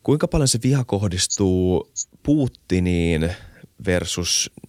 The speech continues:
Venäjää N S maana. Pystyykö, niin kuin toisin sanoen, ehkä ukrainalaiset näkemään, että tässä on, niin kuin, öö, niin kuin viattomia venäläisiä myös ajautunut mukaan tähän Putinin projektiin? Tai miten tää asetelma nähdään, N S kansa ja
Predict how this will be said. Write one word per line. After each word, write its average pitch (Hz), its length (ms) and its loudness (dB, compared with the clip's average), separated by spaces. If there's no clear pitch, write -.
Venäjää 98 500 0
N 85 100 -6
S - 100 -6
maana. 87 320 -2
Pystyykö, 123 400 -2
niin 107 120 0
kuin 101 120 -4
toisin 110 220 0
sanoen, 92 320 -2
ehkä 95 220 -6
ukrainalaiset 92 460 -4
näkemään, 92 400 -4
että 87 140 -10
tässä - 320 -6
on, 90 140 -2
niin 90 180 -4
kuin, 92 240 -2
öö, 82 640 2
niin 71 140 -10
kuin 107 180 -4
viattomia 104 560 2
venäläisiä 95 640 0
myös 98 300 2
ajautunut 87 540 0
mukaan 80 680 0
tähän - 320 -8
Putinin 80 380 -6
projektiin? 80 320 -6
Tai 90 120 -2
miten 98 280 -2
tää 101 260 -2
asetelma - 460 -6
nähdään, - 460 -10
N - 280 -12
S - 80 -6
kansa 87 480 -4
ja - 160 -8